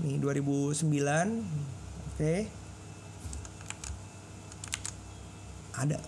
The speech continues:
Oh, di sini S satu weekly nih. Sorry, sorry, ketutupan. S satu weekly ada dua ribu sembilan. Jadi perjalanan kita masih lumayan panjang kalau kita mau ngeliatin busurnya weekly karena dia, mm, agak mepet sama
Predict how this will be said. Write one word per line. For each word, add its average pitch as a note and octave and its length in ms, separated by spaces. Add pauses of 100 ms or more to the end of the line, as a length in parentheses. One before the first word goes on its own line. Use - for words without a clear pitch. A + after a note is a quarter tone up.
Oh, - 100
di D3+ 80
sini D#3 140
S C#3+ 80
satu D3+ 100
weekly C#3+ 220
nih. C3 80
Sorry, B2+ 160
sorry, B2 160
ketutupan. B2 400 (400)
S D3+ 80
satu D#3 80
weekly E3 240
ada F3+ 80
dua E3+ 80
ribu D#3+ 80
sembilan. E3+ 400 (480)
Jadi F3 160
perjalanan E3+ 320
kita F3+ 80
masih G3+ 160
lumayan E3 240
panjang D#3 640
kalau D3 160
kita D3 160
mau C#3+ 240 (800)
ngeliatin D3 400
busurnya D3 480
weekly C#3 480
karena C#3 240
dia, C#3+ 280 (680)
mm, C#3 320
agak D#3 160
mepet E3 400
sama C#3 240